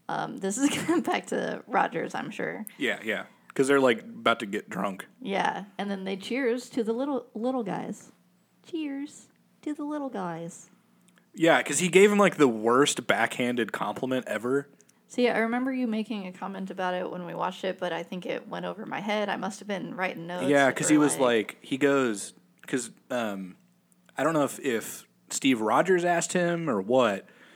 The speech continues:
Speaker 2: but he was like, "Why didn't you choose somebody bigger?" And he's like, "Because the weak man is always like, like, he, I, he doesn't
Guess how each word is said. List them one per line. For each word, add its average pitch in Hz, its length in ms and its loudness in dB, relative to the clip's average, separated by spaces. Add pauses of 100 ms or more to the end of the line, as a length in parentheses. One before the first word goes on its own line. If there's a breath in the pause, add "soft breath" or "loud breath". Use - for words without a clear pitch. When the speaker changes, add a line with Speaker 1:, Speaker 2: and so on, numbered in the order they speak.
(240 soft breath)
Speaker 2:
but 123 120 -2
he 120 40 0
was 117 120 0
like, 104 160 -2
"Why 117 120 2
didn't 123 160 0
you 110 120 -4
choose 113 340 -2
somebody 110 380 -2
bigger?" 120 480 -4 (600 soft breath)
And 123 100 -6
he's 113 180 -4
like, 101 260 -2 (220 soft breath)
"Because 131 320 0
the 120 180 4
weak 143 260 2
man 104 460 2 (480)
is 117 180 -4
always 123 600 4
like, 101 340 -4 (140)
like, 113 220 -6
he, 107 260 -2 (100)
I, 123 320 2
he 127 180 -2
doesn't 120 600 0